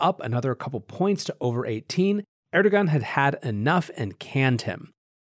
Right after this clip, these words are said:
Immediately, the lira tanked, not only because of the potential policy impact, but also because this move so clearly undermined any semblance of independence that the central bank in Turkey had.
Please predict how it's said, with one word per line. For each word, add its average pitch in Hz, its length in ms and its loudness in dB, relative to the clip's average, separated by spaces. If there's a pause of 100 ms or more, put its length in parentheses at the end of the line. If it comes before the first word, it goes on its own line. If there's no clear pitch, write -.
(120)
Immediately, 147 680 4
the 123 120 2
lira 107 300 0
tanked, 139 600 -2
not 139 320 -2
only 247 280 4
because 165 360 2
of 151 60 2
the 139 80 0
potential 123 420 -2
policy 185 560 2
impact, 120 400 0
but 147 100 -4
also 214 400 0
because 160 380 0
this 160 180 2
move 160 180 4
so 147 140 2
clearly 190 640 4
undermined 135 480 2
any 135 160 0
semblance 160 560 2
of 123 80 -2
independence 117 560 -2
that 123 120 -4
the 123 80 -4
central 110 340 -4
bank 107 260 -2
in 113 80 -6
Turkey 98 320 -6
had. - 500 -2